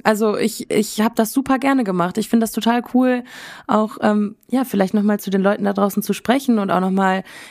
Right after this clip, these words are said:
die Möglichkeit zu haben, Danke zu sagen und echt noch mal so Revue passieren zu lassen, wie das alles war und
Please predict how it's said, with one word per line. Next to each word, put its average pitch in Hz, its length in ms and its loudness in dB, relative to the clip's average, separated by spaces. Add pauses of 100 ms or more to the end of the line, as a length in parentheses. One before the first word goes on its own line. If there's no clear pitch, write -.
(180)
die 190 60 0
Möglichkeit 202 480 2
zu 190 100 2
haben, 180 160 2
Danke 226 260 2
zu - 140 0
sagen 180 480 2
und 175 240 -2
echt - 180 -2
noch 175 120 2
mal 175 140 2
so 175 160 0
Revue 180 440 0
passieren 170 480 -2
zu - 140 -2
lassen, 165 420 2
wie 165 80 -2
das 160 200 -2
alles 165 280 -2
war 156 320 2
und 160 200 -2